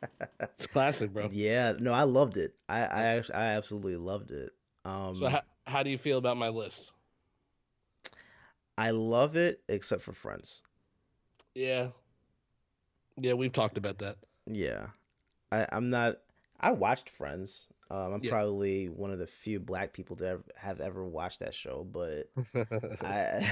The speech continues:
Speaker 2: <laughs> I, I thought it was good. I, it just wasn't, um, it wasn't, like, a must-see for me.
Speaker 1: I got you.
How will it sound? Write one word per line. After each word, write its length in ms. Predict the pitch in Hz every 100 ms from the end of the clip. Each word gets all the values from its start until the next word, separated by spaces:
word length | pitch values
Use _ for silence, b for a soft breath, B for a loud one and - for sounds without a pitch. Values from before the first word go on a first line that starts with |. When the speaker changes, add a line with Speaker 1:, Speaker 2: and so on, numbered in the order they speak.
| -
Speaker 2:
<laughs> 200 | 202 147 -
I, 460 | 175 113 - 202 240 - - B B -
I 40 |
thought 180 | - 143
it 40 |
was 140 | 113 95
good. 340 | 85 98 - -
I, 60 | 98
it 200 | 98 113
just 260 | 117 107
wasn't, 460 | 113 107 101 101 -
um, 540 | 90 90 87 87 90 95 _ _ _ _ _ _ _ _ _ _ _ -
it 60 |
wasn't, 280 | 113 104 -
like, 120 | 101
a 80 | 82
must-see 640 | 85 92 90 - - 98 82
for 160 | -
me. 300 | 78 76 65 _ _ _
Speaker 1:
I 60 | -
got 220 | - 117 139 -
you. 160 | 104